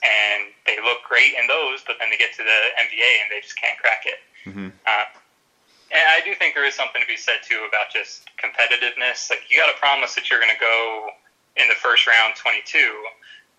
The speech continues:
Speaker 1: but why not work out for teams ahead of that?
Speaker 2: Yeah.
Speaker 1: Why not?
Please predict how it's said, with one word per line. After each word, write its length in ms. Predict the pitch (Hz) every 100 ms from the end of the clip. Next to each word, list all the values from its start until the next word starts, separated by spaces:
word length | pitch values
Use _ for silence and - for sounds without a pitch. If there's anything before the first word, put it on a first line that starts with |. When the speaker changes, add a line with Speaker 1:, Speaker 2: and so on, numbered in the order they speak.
| _ _ _ _ _ -
Speaker 1:
but 280 | 113 110 107
why 260 | 104 107 113
not 220 | 156 139
work 160 | 110 113
out 100 | 104
for 60 | -
teams 260 | 117 107 -
ahead 200 | 107 101
of 100 | 101
that? 400 | 98 - - _
Speaker 2:
Yeah. 260 | 98 90 80 - - - _
Speaker 1:
Why 180 | 117 151
not? 380 | 220 214 - -